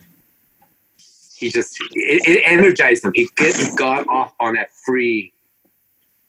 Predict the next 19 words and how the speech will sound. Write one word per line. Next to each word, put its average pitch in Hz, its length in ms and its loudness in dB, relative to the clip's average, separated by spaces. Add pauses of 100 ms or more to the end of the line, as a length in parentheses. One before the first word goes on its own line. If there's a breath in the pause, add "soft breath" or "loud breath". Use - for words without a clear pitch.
(300)
when 113 140 -6
there's 120 200 -2
no, 120 360 -2 (320)
you, 131 240 -2
when 147 180 -2
you 151 60 0
don't 143 80 -2
have 156 120 -4
to 131 80 0
read 139 200 0
any, 123 560 2
any 117 180 0
musical 113 400 0
notes. 92 380 -4 (880 loud breath)
Like 110 160 -4
I 110 80 0
said, 117 260 2
he 113 80 0
goes, 110 300 2